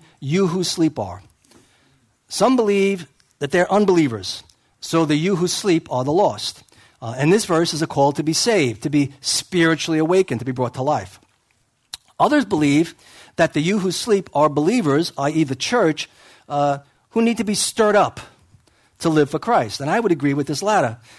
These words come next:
uh, understanding, which he's speaking to the church, partially because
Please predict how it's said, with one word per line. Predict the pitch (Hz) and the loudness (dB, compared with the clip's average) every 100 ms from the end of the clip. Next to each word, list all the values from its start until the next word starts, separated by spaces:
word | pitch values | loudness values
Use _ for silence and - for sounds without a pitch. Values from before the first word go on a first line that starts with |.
| _ - | _ -10
uh, | 120 120 123 120 | -6 -6 -10 -8
understanding, | 131 131 127 143 127 151 151 | -4 -2 -2 -2 0 0 -2
which | 147 - | -6 -8
he's | 165 196 | -6 -6
speaking | - 147 156 | -4 -4 -4
to | 139 | -6
the | |
church, | - - 226 123 - - _ - - | -6 -2 0 -2 -8 -14 _ -20 -10
partially | - 294 349 277 190 | 0 2 2 0 -2
because | 143 123 123 196 | -2 -2 -2 -2